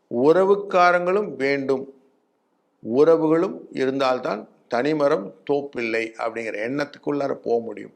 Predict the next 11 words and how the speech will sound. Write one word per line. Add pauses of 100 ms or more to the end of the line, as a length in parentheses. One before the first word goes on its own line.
அதனால
அதை
கொஞ்சம்
கரெக்டா
வச்சுக்கோங்க. (1700)
இல்லத்தரசி
இல்லாம
நீங்க
வாழ்க்கை
இல்லை.
அதனால